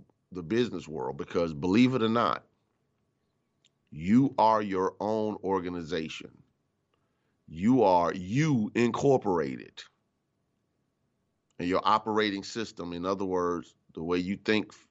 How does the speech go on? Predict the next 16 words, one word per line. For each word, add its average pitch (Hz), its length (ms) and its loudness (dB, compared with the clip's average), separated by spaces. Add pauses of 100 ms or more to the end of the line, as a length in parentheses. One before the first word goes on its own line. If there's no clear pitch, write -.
feel, 104 500 2
and 82 160 -4
believe, 87 680 -2 (680)
is 85 200 -2
affecting 113 600 -2
your 87 160 -6
money. 120 440 -2 (320)
It's 85 220 -16
affecting 110 540 -4
your 85 160 -8
spirituality. 90 1120 -4 (520)
It's - 160 -16
affecting 98 460 -4
your 80 100 -6
religious 98 540 -6
life. 120 460 -2